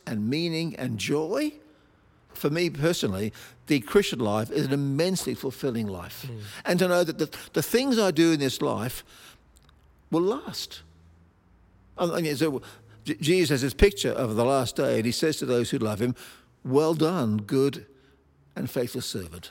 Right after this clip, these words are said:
Speaker 1: I, I've seen your life. You've served me and my people and my world well. Receive your inheritance." That's a, that's a great thing to live for.
Speaker 2: Mm. And this is bu-, built on the, the blood of Christ.
Speaker 1: Or because of the blood of Christ, or because of the,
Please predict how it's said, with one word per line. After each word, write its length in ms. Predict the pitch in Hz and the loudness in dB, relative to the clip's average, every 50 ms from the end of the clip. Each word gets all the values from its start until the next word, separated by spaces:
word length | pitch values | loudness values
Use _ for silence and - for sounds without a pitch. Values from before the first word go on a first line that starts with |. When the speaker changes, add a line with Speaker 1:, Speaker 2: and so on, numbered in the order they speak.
| - - | -8 -6
Speaker 1:
I, 120 | 131 123 | -6 -4
I've 160 | - 143 - - | -2 -4 -4 -4
seen 280 | - - 175 170 180 | -2 -2 -2 0 0
your 180 | 175 156 135 117 | 0 0 0 0
life. 420 | 110 101 90 85 92 110 - - - | 0 -2 -4 -6 -10 -12 -12 -8 -6
You've 180 | - 127 - | -6 -4 -4
served 420 | - - - 170 165 175 180 156 143 | -4 -2 0 0 2 2 2 0 2
me 340 | 135 131 139 156 175 - | 2 2 4 4 2 0
and 160 | - 131 120 113 | 0 -2 -2 0
my 140 | 113 113 | -2 -2
people 320 | 117 - - 156 135 151 143 | -2 -2 -4 -2 0 0 -2
and 120 | 139 123 | 0 0
my 140 | 123 123 127 | 0 0 -2
world 460 | 123 127 135 131 127 123 120 107 - - | 0 2 4 4 4 4 2 -2 -4 -6
well. 560 | 110 117 127 131 120 95 90 98 120 123 - _ - _ _ _ _ _ _ _ _ _ _ - | -2 0 0 0 0 -2 -4 -6 -8 -8 -10 _ -20 _ _ _ _ _ _ _ _ _ _ -6
Receive 460 | 147 - - - 156 139 127 113 107 | -6 -6 -4 -4 -2 -2 -2 0 0
your 240 | 117 113 113 110 - | 0 0 0 -2 -2
inheritance." 560 | - 117 104 104 107 101 98 - - 98 - | -4 -6 -6 -6 -6 -6 -8 -10 -12 -4 -2
That's 160 | 190 202 - | -2 -2 -2
a, 40 | - - - - - - | -8 -12 -16 -18 -12 -6
that's 160 | - 254 - 175 | -4 -4 -4 -4
a 40 | |
great 280 | - 170 160 147 175 170 | -4 0 0 0 0 0
thing 180 | - - 113 92 | -2 -6 -6 -6
to 80 | 135 | -6
live 220 | 110 113 123 120 - | -4 -4 -4 -4 -6
for. 260 | - 107 82 78 - - | -10 -14 -14 -14 -14 -12
Speaker 2:
Mm. 240 | 135 120 107 98 95 98 _ _ _ _ _ _ _ | -12 -10 -10 -12 -14 -18 _ _ _ _ _ _ _
And 80 | - 147 | -4 -2
this 120 | 139 - | -2 -2
is 100 | 135 107 | -4 -4
bu-, 180 | 101 131 127 127 | 0 0 0 0
built 320 | 107 98 139 147 143 - | 2 2 2 2 4 2
on 160 | 123 120 113 | 0 0 2
the, 120 | 110 113 117 | 2 0 0
the 180 | - - 120 | 0 -4 -6
blood 220 | 104 101 117 123 131 | -2 2 2 2 2
of 100 | 123 - | 0 0
Christ. 260 | - 127 151 180 196 | 0 2 4 6 6
Speaker 1:
Or 100 | 196 214 | 6 6
because 340 | 208 196 - - 170 151 151 | 6 4 2 2 0 2 2
of 20 | |
the 100 | 165 156 | 0 0
blood 140 | 135 156 151 | 2 2 0
of 100 | 160 147 | 0 -2
Christ, 340 | - - 294 311 196 - - | -4 -6 -4 -4 -4 0 0
or 100 | 170 156 | 0 0
because 280 | 160 - - 156 147 | 0 0 0 0 0
of 180 | 151 151 - 147 | 0 -2 -4 -8
the, 60 | 139 | -8